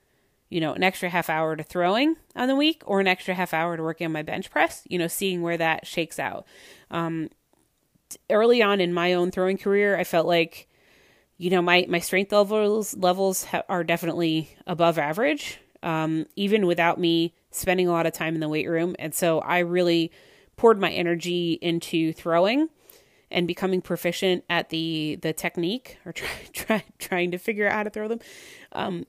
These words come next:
and, uh, and that's part of why my focus has shifted for twenty twenty is because some of the events I'm get, I'm locking them down a little bit. I mean, my, my wob now, I'm, I'm pretty consistently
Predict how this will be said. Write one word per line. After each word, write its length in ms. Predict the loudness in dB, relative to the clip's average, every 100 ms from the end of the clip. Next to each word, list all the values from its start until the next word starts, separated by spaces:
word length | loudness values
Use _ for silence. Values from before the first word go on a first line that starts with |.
| 0
and, 560 | 4 6 4 2 -2 -10 _ _ _ _ -8
uh, 360 | -2 0 -2 -2
and 180 | -2 2
that's 220 | 2 0
part 300 | -4 0 0
of 120 | 2
why 280 | 2 4 2
my 200 | 0 -2
focus 380 | 0 0 0 0
has 140 | 0
shifted 440 | 2 2 2 0
for 280 | 0 0 0
twenty 280 | 0 -2 -2
twenty 320 | 0 0 0
is 120 | 0
because 440 | -2 -2 0 -2 -4 -10 -20 -20 _ _
some 300 | 0 6 8
of 80 | 8
the 100 | 4
events 320 | 4 2 0 -2
I'm 180 | 0 4
get, 160 | 2
I'm 240 | 2 0 2
locking 300 | 2 2 0
them 140 | 0
down 280 | 0 -2 -4
a 40 | -4
little 200 | -2 -2
bit. 180 | -2 -2
I 60 | 2
mean, 240 | 2 4
my, 360 | 4 4 4 2
my 220 | -2 0
wob 520 | 0 2 4 2 0 -6 _ _
now, 500 | -6 -2 0 0 -2 -2
I'm, 280 | -2 -2 -4
I'm 160 | -6
pretty 340 | -4 -2 -2 -2
consistently 920 | -2 -4 -2 -2 -2 -6 -4 -6